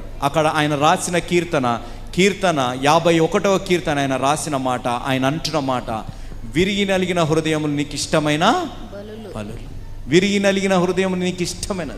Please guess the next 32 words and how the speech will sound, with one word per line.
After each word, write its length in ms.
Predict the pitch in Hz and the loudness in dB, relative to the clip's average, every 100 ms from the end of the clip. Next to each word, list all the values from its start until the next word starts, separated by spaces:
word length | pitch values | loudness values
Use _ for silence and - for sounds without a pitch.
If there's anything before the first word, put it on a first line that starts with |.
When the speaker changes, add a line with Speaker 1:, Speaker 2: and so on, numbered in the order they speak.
| 113 | -2
Speaker 1:
దేవా, 320 | 147 165 170 | 0 2 2
నన్ను 540 | 165 170 214 254 208 - - - - | 2 2 2 2 0 -8 -12 -10 4
కడుగుము, 520 | 175 226 233 185 139 - | 6 6 2 -2 -6 -2
నన్ను 240 | 156 190 226 | 4 4 4
పరిశుద్ధపరచుము 1160 | - 226 - - 277 294 294 277 - 254 220 - - - | 4 4 4 2 4 4 6 2 2 0 0 -2 -8 0
అని 160 | 165 175 175 | 2 2 0
చెప్పి 200 | 160 160 | 0 2
దావీదు 340 | 143 147 147 | 4 4 2
గారు 180 | 139 127 | 0 -2
అంటున్న 280 | 123 - 113 | -2 -4 -6
మాట. 520 | 117 113 - - - | -6 -10 -12 -12 -2
ఈరోజు 320 | 143 202 196 | 4 6 6
నీ 120 | 196 | 2
నా 160 | 208 202 | 0 0
జీవితాల్లో 600 | 156 175 170 165 135 117 - - - - - - | -2 -4 -4 -2 -2 -4 -10 -12 -12 -12 -12 -4
నీకు 200 | 143 147 | -4 0
నూతన 440 | 160 202 254 247 226 | 0 2 2 2 0
ఆలోచన 640 | 175 170 202 214 202 185 | 2 4 4 2 2 -2
కావాలి 480 | 160 156 156 147 135 | 0 0 2 0 0
అనంటే, 580 | 120 110 110 101 98 101 - - | -2 -6 -6 -8 -8 -12 -12 -8
నూతన 380 | 110 143 143 135 | 2 2 4 0
హృదయం 520 | 131 120 143 151 143 | 0 0 0 0 -2
నీ 100 | 135 | -4
జీవితాల్లో 680 | 120 123 117 117 110 123 190 202 - - - - | -6 -6 -6 -6 -6 -4 -6 -6 -12 -12 -10 -2
కలగాలి. 360 | 113 101 95 - - | -2 -2 -8 -8 0
ఆ 120 | 123 | 0
నూతన 520 | 120 160 254 285 262 | 4 6 8 8 6
హృదయం 440 | 214 226 262 277 269 | 6 4 2 2 2
నీ 80 | |
జీవితాల్లో 540 | 220 175 190 185 170 160 | 0 -2 -2 0 2 2
కలగాలి 460 | 135 139 131 120 | 0 2 0 0
అంటే, 400 | 113 107 113 104 | -4 -4 -4 -6